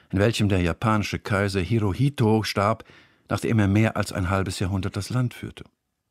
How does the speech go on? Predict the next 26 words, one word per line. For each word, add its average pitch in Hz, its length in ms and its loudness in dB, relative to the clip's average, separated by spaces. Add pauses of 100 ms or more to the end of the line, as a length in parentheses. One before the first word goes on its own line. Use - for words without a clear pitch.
(120)
Zum - 260 2
anderen 151 400 4
steht 95 280 -2
die 90 80 -4
Zahl 92 240 0
vierundsechzig 104 760 0
für - 140 -4
einen 98 240 0
unter 110 280 0
dieser 104 360 0
Ziffer 113 320 -2
in 107 100 0
den 98 200 -2
Akten 104 320 -2
der 101 180 -2
Tokioter 101 480 -2
Polizei 98 600 -2
festgehaltenen, 95 920 -2 (380)
ungelösten 104 600 0
Entführungsfall, 95 840 -2 (520)
um 104 160 -2
den 95 200 0
die 90 80 0
geschilderten 87 520 -4
Ereignisse 87 460 -4
kreisen. 80 480 -6